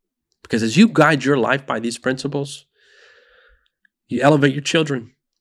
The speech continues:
'cause they see that example. They see that perseverance. And they see that it's worth it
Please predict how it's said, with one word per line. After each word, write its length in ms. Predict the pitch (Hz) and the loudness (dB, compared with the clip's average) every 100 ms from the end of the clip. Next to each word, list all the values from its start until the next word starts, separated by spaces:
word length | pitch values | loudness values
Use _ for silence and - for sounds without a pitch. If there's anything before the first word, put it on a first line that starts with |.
| _ _ _ _ - | _ _ _ _ -10
'cause 140 | 110 | -4
they 80 | 113 | -2
see 240 | - 151 | 0 0
that 120 | 139 120 | 2 2
example. 680 | 117 110 117 117 92 92 _ _ _ _ _ - | 0 0 0 0 -6 -16 _ _ _ _ _ -6
They 100 | 113 | -2
see 180 | - 143 | 2 4
that 180 | 123 | 2
perseverance. 1040 | 123 127 - 110 98 107 98 92 - - - _ _ _ _ _ _ _ _ _ _ _ | -2 -6 -6 -6 -4 -4 -4 -6 -12 -16 -18 _ _ _ _ _ _ _ _ _ _ _
And 140 | 110 | -2
they 80 | 113 | -2
see 380 | 104 - 147 156 | 0 2 4 4
that 140 | 117 | 2
it's 180 | 101 - | -4 -8
worth 480 | 104 95 107 110 - | -8 -2 -2 -2 -6
it 180 | 92 | -10